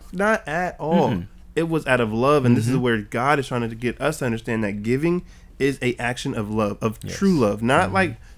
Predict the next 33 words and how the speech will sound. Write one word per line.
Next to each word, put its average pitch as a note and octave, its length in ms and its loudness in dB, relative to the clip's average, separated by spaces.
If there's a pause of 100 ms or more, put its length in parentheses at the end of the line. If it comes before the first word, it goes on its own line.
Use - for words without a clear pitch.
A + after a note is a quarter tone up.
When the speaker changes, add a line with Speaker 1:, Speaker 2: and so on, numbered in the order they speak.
Speaker 1:
superficial. E3+ 920 0
"Oh, A2+ 160 0
I A2+ 60 4
love A#2+ 240 2
you, A#2 80 -2
brother. A2+ 420 0 (180)
You B2+ 120 -2
know, A2 120 0
brother A2+ 320 -4
so B2 180 -2
and A2+ 120 0
so, A#2 180 -2
Speaker 2:
Mm-hmm. A#2+ 120 2
Speaker 1:
sister A2 200 0
so B2 140 -4
and A2+ 80 -4
so." A2+ 180 -8 (320)
No, A#2 240 2
it's, A2+ 320 -2 (340)
"Fam, G#2+ 320 -4 (240)
I'm A#2 160 0
here A#2+ 220 -2
for A2 160 -6
you. G2+ 160 -6
Speaker 2:
Mm-hmm. G#2+ 260 -4
Speaker 1:
Whenever C3 400 -2
you B2 140 0
need A#2 280 2
me, G#2 200 -2
I'm A#2+ 180 -2
here B2 280 0
for A#2 140 -8
you." G#2+ 220 -6